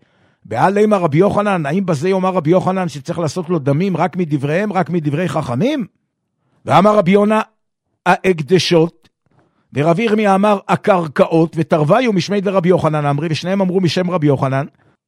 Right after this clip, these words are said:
הונאה אין להם, אבל ביטול מקח יש להם. כלומר, הרי לדברי רבי יונה, רבי יוחנן סובר שבהקדשות יש ביטול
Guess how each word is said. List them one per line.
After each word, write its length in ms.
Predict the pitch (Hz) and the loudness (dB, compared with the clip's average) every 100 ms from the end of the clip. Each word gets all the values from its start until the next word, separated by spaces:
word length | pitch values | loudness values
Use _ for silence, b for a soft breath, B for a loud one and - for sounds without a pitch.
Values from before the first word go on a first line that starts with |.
| _ _ _ _ | _ _ _ _
הונאה 420 | 131 160 180 220 | 2 4 4 4
אין 180 | 202 190 | 2 2
להם, 240 | 175 170 | 2 0
אבל 160 | 175 170 | 0 0
ביטול 280 | 165 202 190 | 0 0 0
מקח 280 | 202 156 190 | 0 -2 -2
יש 280 | 262 226 | 0 0
להם. 240 | 233 214 120 | 0 -2 -2
כלומר, 520 | - 156 147 131 143 - _ _ _ _ _ _ _ - | 0 2 2 0 -2 -10 _ _ _ _ _ _ _ -6
הרי 180 | 123 165 | 0 0
לדברי 340 | 147 131 202 | 2 0 0
רבי 220 | 208 170 | 0 2
יונה, 340 | 180 208 208 175 - - | 2 2 0 -2 -6 -8
רבי 240 | 135 156 170 | -2 0 2
יוחנן 360 | 190 208 196 | 2 2 0
סובר 420 | 175 180 156 151 | -2 0 2 2
שבהקדשות 680 | 160 170 165 147 156 196 185 | 0 -2 -2 0 -2 -2 -2
יש 140 | 190 135 | -4 -2
ביטול 300 | 170 202 | -2 0